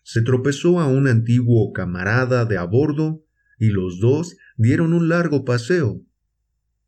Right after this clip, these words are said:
No ha sabido, sin embargo, decirme a satisfacción dónde se aloja este segundo individuo.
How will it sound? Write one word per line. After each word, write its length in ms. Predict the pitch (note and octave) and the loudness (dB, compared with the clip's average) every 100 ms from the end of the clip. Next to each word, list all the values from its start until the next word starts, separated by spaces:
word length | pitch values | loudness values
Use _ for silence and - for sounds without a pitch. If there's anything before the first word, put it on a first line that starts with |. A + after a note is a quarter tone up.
| _ - | _ -4
No 300 | G2 D#3+ E3 | -2 0 0
ha 80 | E3+ | -2
sabido, 720 | - B2 A2+ D#3 C#3+ C#3 C3 | -2 0 0 0 0 0 0
sin 240 | - G#2+ | -2 -4
embargo, 500 | G2 F#2+ A2 B2+ B2+ | -2 0 0 2 2
decirme 640 | A#2 F#2+ - B2+ C3+ C3+ B2 | 2 0 -2 -2 0 0 0
a 160 | G2 | 0
satisfacción 1120 | F#2+ G2 - G#2 - F#2+ F#2 - C#3 D3+ D#3 _ _ _ _ - | -4 -8 -6 -6 -6 -8 -8 -2 -2 -2 -8 _ _ _ _ -2
dónde 400 | A#2 E3+ E3+ E3 | 0 2 0 0
se 180 | - | -2
aloja 540 | G2 G2 C#3 - B2+ G2+ | -2 2 0 0 -2 0
este 440 | A2+ B2 - A#2+ | 0 -2 -2 -2
segundo 560 | A2+ G2 G#2 B2+ B2 G#2 | 0 0 2 2 2 0
individuo. 760 | G2 F#2+ G2+ D#3 C#3+ C3 F2 | 0 -2 -2 -4 -2 -4 -4